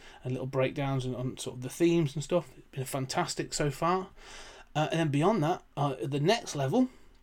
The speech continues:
you get to vote on different things as well, and you get Creator Corner, which is a quarterly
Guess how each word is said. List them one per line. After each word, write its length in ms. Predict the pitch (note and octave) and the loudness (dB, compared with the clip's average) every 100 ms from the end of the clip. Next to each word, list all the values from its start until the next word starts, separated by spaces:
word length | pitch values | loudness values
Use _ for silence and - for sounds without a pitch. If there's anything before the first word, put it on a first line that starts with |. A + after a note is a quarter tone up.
| - - - - _ - _ - | -20 -20 -20 -20 _ -20 _ -6
you 100 | D3 | -4
get 140 | - | -2
to 60 | A#2 | 0
vote 280 | G#2+ D#3 E3 | 6 6 6
on 80 | C3 | 4
different 280 | C#3 D3 C3 | 4 0 -2
things 240 | C#3 C3+ | 0 0
as 140 | B2 E3 | 0 2
well, 260 | E3+ E3+ | 2 0
and 220 | D#3 F#3+ F#3+ | 2 2 2
you 100 | F3 | 0
get 200 | D#3 - | 0 -2
Creator 460 | D#3+ D3 D3+ C#3 | 0 2 2 0
Corner, 360 | - D#3 D3+ C3 | -4 -4 -2 -4
which 160 | - | -6
is 100 | C3+ | -4
a 80 | B2+ | -4
quarterly 800 | - - F#3+ G#3 - F3+ F#3 | -6 0 2 2 0 2 0